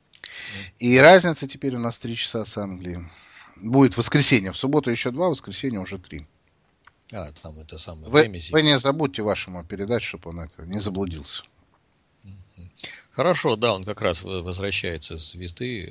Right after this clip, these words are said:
Speaker 2: Ориона, и там надо, чтобы он подкрепил
Speaker 1: Орион?
Speaker 2: время. Да, да, да.
Speaker 1: Мгм. Ари — это он.
Speaker 2: Ну да,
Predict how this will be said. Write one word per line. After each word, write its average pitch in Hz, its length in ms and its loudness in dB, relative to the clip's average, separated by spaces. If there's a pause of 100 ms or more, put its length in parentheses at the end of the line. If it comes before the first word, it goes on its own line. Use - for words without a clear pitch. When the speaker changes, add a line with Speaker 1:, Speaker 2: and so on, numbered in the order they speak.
Speaker 2:
Ориона, 76 460 -14
и 87 240 -18
там 85 240 -18
надо, 80 240 -16
чтобы - 220 -14 (120)
он 76 120 -18
подкрепил - 360 2
Speaker 1:
Орион? 151 400 8
Speaker 2:
время. 85 180 -12 (680)
Да, 104 360 0 (100)
да, 87 180 -10 (100)
да. 82 140 -18 (180)
Speaker 1:
Мгм. 101 640 -14 (1300)
Ари — 185 400 10
это 185 340 6
он. 120 360 0 (1400)
Speaker 2:
Ну 117 600 -4
да, 143 260 6